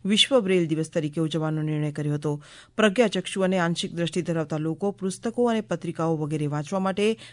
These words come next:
બ્રેઇલ ભાષાનો ઉપયોગ કરે છે. ભારતમાં સરકારે પ્રજ્ઞાચક્ષુ લોકોને તેમના અધિકારો, શિક્ષણ, રોજગાર અને એકંદરે સુખાકારી માટે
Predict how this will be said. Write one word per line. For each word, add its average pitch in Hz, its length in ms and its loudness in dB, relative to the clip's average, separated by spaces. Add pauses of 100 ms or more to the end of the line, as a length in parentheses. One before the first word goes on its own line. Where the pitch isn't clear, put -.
(100)
બ્રેઇલ 220 300 6
ભાષાનો 175 400 0
ઉપયોગ 139 240 -6
કરે 143 200 -4
છે. 247 240 0 (380)
ભારતમાં 233 420 6
સરકારે 240 460 2
પ્રજ્ઞાચક્ષુ 226 720 0
લોકોને 208 380 2
તેમના 214 280 2
અધિકારો, 196 580 2
શિક્ષણ, - 480 -4
રોજગાર 185 600 0
અને 208 220 0
એકંદરે 196 420 0
સુખાકારી 170 560 -6
માટે 185 440 0